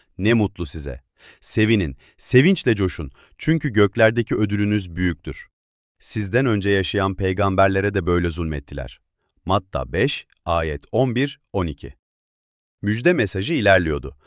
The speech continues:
ve elçilerin yüreklenmeleri için pek çok nedenleri vardı.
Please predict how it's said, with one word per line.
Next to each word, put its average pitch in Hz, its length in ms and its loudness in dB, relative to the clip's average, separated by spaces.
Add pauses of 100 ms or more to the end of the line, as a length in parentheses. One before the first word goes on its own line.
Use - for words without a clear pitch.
(240)
ve 107 140 0
elçilerin 104 560 -2
yüreklenmeleri 95 800 0
için 80 300 -6
pek 170 280 0
çok 147 240 0
nedenleri 101 500 2
vardı. 69 360 -4